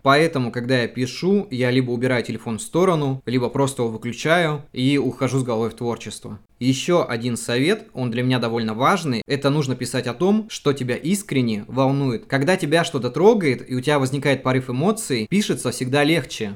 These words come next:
потому что ты знаешь, о чем писать, ты знаешь, что тебя мотивирует, и ты знаешь, что об этом нужно просто сесть и написать, потому что тебя это не отпустит. Если честно, то практически каждая моя книга была написана под влиянием каких-либо эмоций. Негативных, позитивных, мне было больно, страшно или что-то еще,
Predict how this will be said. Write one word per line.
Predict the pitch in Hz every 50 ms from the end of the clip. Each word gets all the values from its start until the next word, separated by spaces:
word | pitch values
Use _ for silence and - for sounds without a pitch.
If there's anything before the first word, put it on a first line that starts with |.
| -
потому | - 117 - 131 143
что | 139 - 151
ты | - 143
знаешь, | 135 147 175 190 156 -
о | -
чем | - - 123 113
писать, | 127 123 - 180 196 220 - - _
ты | 135 135
знаешь, | 127 120 147 165 175 156 127 110
что | - - 127
тебя | 107 127 120 120
мотивирует, | 117 117 110 - 127 127 143 196 214 202 156 131 113 - - -
и | - 117 120 120 123
ты | 120 123 - 170 170 156
знаешь, | 135 113 120 139 151 165 170 143 131
что | - - 135 123
об | 120 127
этом | 143 139 135 117 120
нужно | 135 143 131 131 131 110
просто | - 123 135 127 131 - 113
сесть | - - 139 160 160 -
и | 123
написать, | 113 107 - 117 - - - 123 110 107 - -
потому | 139 127 135 139 147
что | 143 - 127
тебя | - 131 127 135 156 170
это | 151 127 - 117
не | 117 117
отпустит. | 113 110 - - 123 120 - - - - -
Если | 117 117 139 175 175 180 - 127 120
честно, | 120 - - 160 208 226 220 - 151 123 107 101
то | - 135 135 131
практически | - 123 117 - - 170 - 135 127 - 135
каждая | 131 147 147 147 131 117 123 117
моя | 113 113 110 110
книга | - - 156 196 196 180 143 107
была | 104 113 131 131 127 123
написана | 120 113 - - 151 170 - - 139 123 113
под | 110 - 131 131 127
влиянием | 113 113 120 123 135 147 151 147 131 120
каких-либо | 113 113 - - 135 131 - 127 113 120 120
эмоций. | 120 123 131 127 123 - - - - - -
Негативных, | 131 143 175 175 190 180 185 - 180 175 160 135 127 -
позитивных, | - 147 143 170 165 - - - 156 156 147 139 127 123 -
мне | 117 123 135 147
было | 143 147 156 160
больно, | 147 135 135 143 156 156 151 139 135 127 120
страшно | - - - 127 127 143 151 127 - - 127
или | 120 120 123
что-то | 123 - - 131 - 127
еще, | 131 127 127 - - 208 240 254 247